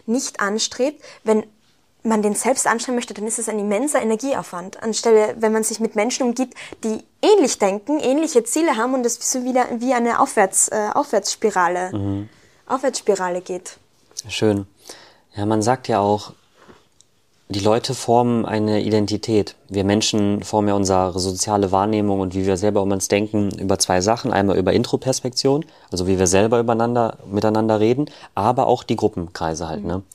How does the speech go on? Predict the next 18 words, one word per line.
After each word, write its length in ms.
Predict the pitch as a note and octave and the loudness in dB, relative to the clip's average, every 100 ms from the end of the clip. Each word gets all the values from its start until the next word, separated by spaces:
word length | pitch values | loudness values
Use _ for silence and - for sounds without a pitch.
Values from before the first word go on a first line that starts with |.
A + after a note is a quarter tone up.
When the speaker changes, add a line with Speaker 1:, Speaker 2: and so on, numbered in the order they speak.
| - | -12
Speaker 2:
Da 120 | F#2 | -10
kommt 180 | G2 F#2+ | -8 -4
ja 80 | F2 | -2
auch 80 | |
noch 140 | F#2+ E2 | -2 -4
was 160 | E2+ | -8
dazu. 380 | - - - G2+ - - - - - | -8 -8 -6 -6 -8 -20 -20 -18 -6
Und 360 | F#2+ F#2 F#2 - | -2 -2 -4 -4
wenn 300 | G2 G#2 G#2 | 0 2 2
wir 160 | G#2 | 0
einfach, 420 | E2 F#2+ - G2 - | 0 -2 0 -2 -2
das 140 | G2 | -4
ist 60 | - | -2
so 80 | |
ein, 220 | F#2 F#2 F2 | -2 -4 -4
so 100 | F#2 | -6
ein 80 | |
Pro-Tipp, 600 | F2 G#2 G#2+ - B2 B2 | -2 2 2 2 -2 -4